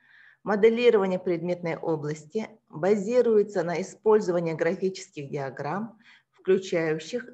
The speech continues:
небольшое число разнородных компонентов. Основными понятиями E R-модели являются такие понятия, как сущность,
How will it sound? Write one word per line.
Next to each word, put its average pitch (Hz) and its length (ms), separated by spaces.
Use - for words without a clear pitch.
небольшое 196 920
число 160 680
разнородных 165 840
компонентов. 160 840
Основными 220 1080
понятиями 165 960
E 196 300
R-модели 202 880
являются 175 720
такие 165 320
понятия, 139 480
как - 340
сущность, 160 720